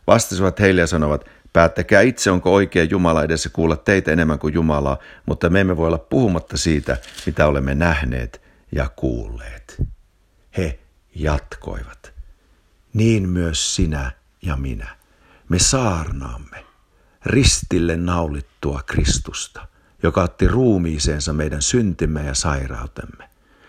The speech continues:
joka haudattiin ja jonka Jumala herätti kuolleista, kirkasti otti taivaaseen tykönsä, joka elää nyt. Häntä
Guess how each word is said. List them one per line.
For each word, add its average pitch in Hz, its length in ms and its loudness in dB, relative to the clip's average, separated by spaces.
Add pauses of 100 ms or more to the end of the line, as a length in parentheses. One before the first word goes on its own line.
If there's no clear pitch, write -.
(200)
joka 85 200 2
haudattiin 92 920 0
ja - 60 -2
jonka 87 220 0
Jumala 95 360 4
herätti 87 440 0
kuolleista, 65 800 -4 (360)
kirkasti 87 580 4
otti 82 200 -4
taivaaseen 82 640 2
tykönsä, 64 560 -6 (240)
joka 90 460 0
elää 82 640 0 (220)
nyt. 82 500 -2 (500)
Häntä 120 720 -2